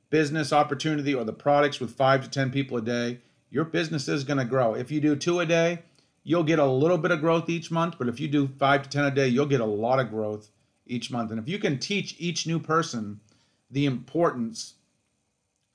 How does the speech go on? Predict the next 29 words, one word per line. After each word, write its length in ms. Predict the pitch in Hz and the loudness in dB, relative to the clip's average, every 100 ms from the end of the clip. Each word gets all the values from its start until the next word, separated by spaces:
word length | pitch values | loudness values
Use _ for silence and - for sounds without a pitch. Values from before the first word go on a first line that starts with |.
| - | -10
of 140 | 120 | -8
talking 380 | - 151 151 147 | 2 2 2 -2
to 80 | 127 | 0
new 160 | 135 | -2
people 360 | 135 135 123 113 | -2 -2 -2 -2
about 200 | 110 110 | -2 -2
the 60 | 110 | -4
products 420 | - 120 113 113 | -2 0 0 -4
and 80 | 107 | -8
the 60 | |
business 320 | 98 110 113 | -4 -6 -4
opportunity 480 | 113 101 104 110 104 | -6 -6 -6 -6 -6
daily, 460 | 98 107 104 98 95 _ _ _ _ | -4 -4 -4 -6 -12 _ _ _ _
uh, 100 | 98 | -8
you'll 240 | 104 110 107 | -6 -4 -4
do 200 | 113 107 | -4 -2
well. 340 | 104 92 85 _ _ _ _ | -2 -4 -8 _ _ _ _
The 80 | 135 | -4
next 320 | 151 208 214 | 2 2 2
one, 240 | 156 127 110 | -4 -4 -2
number 420 | 139 160 160 160 | 0 4 4 4
seven, 760 | - - - 202 196 135 98 - _ _ _ _ _ _ 135 | 0 -4 0 4 4 4 -4 -12 _ _ _ _ _ _ 0
is 280 | 135 131 | 0 0
to 460 | - 180 151 135 143 _ _ | 0 2 4 2 -4 _ _
never 300 | - 170 208 | 2 4 4
try 240 | 202 196 190 | 4 4 4
and 180 | 165 | 2
manage 400 | 151 156 151 127 | 0 0 0 -2
people. 340 | - 110 - | -4 -6 -6